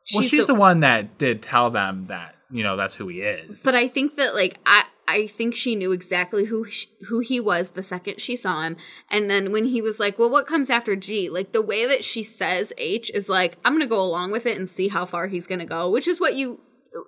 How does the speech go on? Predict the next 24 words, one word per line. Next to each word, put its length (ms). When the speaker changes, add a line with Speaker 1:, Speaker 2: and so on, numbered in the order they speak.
Speaker 2:
which 200
is 80
something 300
you 80
would 120
do 120
with 120
a 40
comedian. 600
And 140
the 80
rest 240
of 60
the 80
gang 280
is 120
like, 440
"Is 120
he 100
stupid? 800
Like, 220
what 160
is 100
going 300